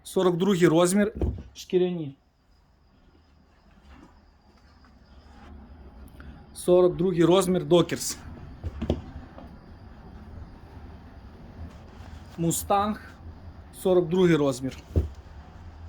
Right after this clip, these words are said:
Сорок третій розмір, шкіряні.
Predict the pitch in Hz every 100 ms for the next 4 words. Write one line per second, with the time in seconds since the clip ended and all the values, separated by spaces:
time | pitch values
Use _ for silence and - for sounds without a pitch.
0 | - - - - - - - - - -
1 | - - - - - - 82 85 85 82
2 | - 80 - - - - 80 80 78 -
3 | - - - - - - - - 180 175
4 | 190 196 202 202 196 202 180 196 170 -
5 | - - - - - - - - - -
6 | - 180 190 185